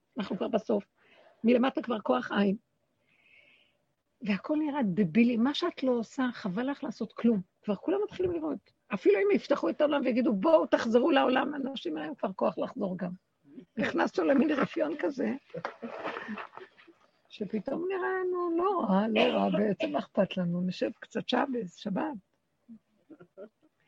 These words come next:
המקום הזה הוא נפלא. ואם אני יודע להכיל אותו,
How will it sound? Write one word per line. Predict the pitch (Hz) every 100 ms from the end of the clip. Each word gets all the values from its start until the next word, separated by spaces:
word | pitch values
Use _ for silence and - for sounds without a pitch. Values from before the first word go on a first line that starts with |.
| _ - _ -
המקום | 190 - 330
הזה | 330 277
הוא | 240 226
נפלא. | 190 - 262 254 - _ _ _ _ _ _ _ _ _ _ _ _ _ _ _
ואם | 190 254
אני | 339 233
יודע | 185 226
להכיל | 220 180 - 196
אותו, | 208 - 262